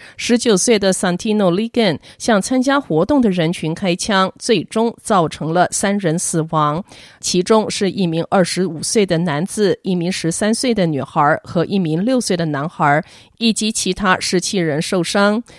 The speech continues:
Ligon 用A K四十七突击步枪向人群中开了三十六枪，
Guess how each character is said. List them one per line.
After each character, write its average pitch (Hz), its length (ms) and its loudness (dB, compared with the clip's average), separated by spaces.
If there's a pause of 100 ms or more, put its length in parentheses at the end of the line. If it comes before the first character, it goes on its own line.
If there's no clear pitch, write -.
(140)
Ligon 247 480 2
用 202 300 4
A 254 220 2
K 226 420 0
四 - 240 0
十 175 180 0
七 - 400 -4
突 214 160 2
击 202 180 -2
步 220 220 -4
枪 226 320 -2
向 220 240 0
人 185 180 0
群 175 240 -2
中 247 280 0
开 175 240 0
了 175 160 2
三 285 340 0
十 160 220 -4
六 185 240 0
枪， 208 340 -2